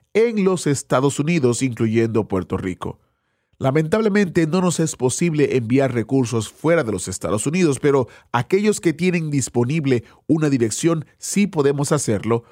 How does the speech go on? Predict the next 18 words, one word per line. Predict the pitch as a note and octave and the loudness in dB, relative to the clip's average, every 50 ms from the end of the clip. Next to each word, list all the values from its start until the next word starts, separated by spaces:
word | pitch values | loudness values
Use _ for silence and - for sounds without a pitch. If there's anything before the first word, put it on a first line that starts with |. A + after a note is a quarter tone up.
| - - - | -20 -6 0
o | - E3 | 2 2
usted | F3 F3+ - - G#3+ G3+ | 2 2 0 0 -2 -2
puede | - - F#3+ F#3+ F3+ | 0 0 0 2 2
visitar | D#3+ D#3+ - - B2 - D3+ D3 C#3 | 0 -2 -4 -4 0 0 0 0 0
nuestro | C#3 B2 - - A2+ | 0 -2 -2 -2 -4
sitio | G#2 - C#3 C#3 - D#3+ | -4 -4 -4 -2 0 0
web | D3 A#2+ A2 G#2+ G#2+ G#2+ - - _ _ _ | 2 2 2 2 0 0 -4 -10 _ _ _
a | - F#2+ G2 | -4 -4 -2
través | - G2 F#2+ F#2+ G#2 C3 C#3 B2+ | -2 -2 -2 0 0 0 0 0
de | D#3 D#3+ | 2 0
la | D#3+ | 0
biblia | C#3+ B2+ A#2+ A2+ A2 A#2 A#2 A2+ - | 2 0 0 0 2 0 0 0 0
punto | C3 C#3 C#3 C3 - D3+ - | 0 -2 0 0 0 0 2
org | - E3+ - - D3 D3+ D3+ C#3+ - A#2+ A#2+ A#2+ A2+ - _ _ _ | 2 0 2 2 0 0 -2 -2 -2 0 0 0 -2 -4 _ _ _
barra | - G#2+ G#2 G2 B2+ B2 A#2+ B2 B2+ C#3 C3+ C3 | -12 -8 -4 0 2 2 2 2 0 0 -2 0
recursos | C3 D#3+ E3 D#3+ - D3+ C#3+ B2 - - A#2 A#2 - - _ _ _ | 0 -2 -4 -2 0 0 0 0 0 0 0 -2 -2 -8 _ _ _
para | - A#2+ A#2 A#2 A2+ | -2 0 2 2 2
obtener | A#2+ - - - B2+ C3+ D#3+ D#3+ D3+ - | 2 0 0 -2 0 0 0 0 -2 -4